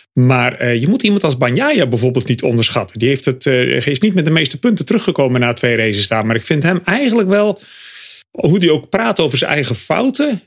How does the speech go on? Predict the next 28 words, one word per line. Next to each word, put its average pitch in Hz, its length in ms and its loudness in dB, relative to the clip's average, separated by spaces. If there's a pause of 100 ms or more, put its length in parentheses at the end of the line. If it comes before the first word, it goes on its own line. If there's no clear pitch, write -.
ehm, 139 400 2 (280)
hmm, 240 680 4 (260)
kon 196 160 2
hij 226 160 2
nog 240 120 2
wel 170 120 4
eens 156 120 0
de - 80 -2
man 135 240 2
zijn 117 220 0
die, 113 380 2
eh, 110 240 0 (580)
die 123 180 2
het 113 120 0
vuur 147 320 2
Marquez 127 380 0
aan 117 120 -2
de, 131 160 0
aan 120 100 -2
de 120 60 -2
schenen 127 280 0
kan 110 140 -2
gaan 110 100 -2
leggen 104 200 0
voor 113 100 2
het 110 80 -2
kampioenschap. 113 600 -2
Ik, 110 80 -2